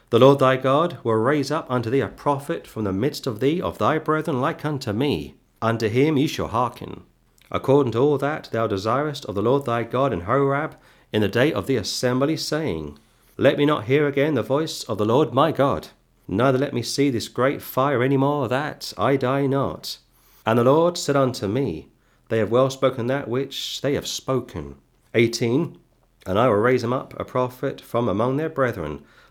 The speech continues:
like unto thee, and will put my words in his mouth, and he shall speak unto them all that I shall command him." Christ, of course, look at verse nineteen.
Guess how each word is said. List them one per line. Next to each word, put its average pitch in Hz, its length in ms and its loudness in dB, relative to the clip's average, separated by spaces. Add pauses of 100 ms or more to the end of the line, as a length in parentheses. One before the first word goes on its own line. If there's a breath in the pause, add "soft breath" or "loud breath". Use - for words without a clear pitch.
like 104 260 0
unto 107 260 -2
thee, 135 460 -4
and 104 100 -4
will 95 60 -4
put - 160 -8
my 104 140 0
words 127 420 0
in 98 60 -6
his 104 200 -4
mouth, 139 400 -8 (320 soft breath)
and 101 80 -2
he 123 80 0
shall 123 160 -8
speak 131 320 -2
unto 131 260 -2
them 117 200 -4
all 147 280 0
that - 640 -8
I 135 160 0
shall 135 320 -4
command 131 540 -4
him." 71 280 -8 (280 loud breath)
Christ, 131 460 4
of 120 100 -4
course, 135 460 -2
look 147 100 -4
at 190 60 -10
verse 170 260 -6
nineteen. 98 640 -6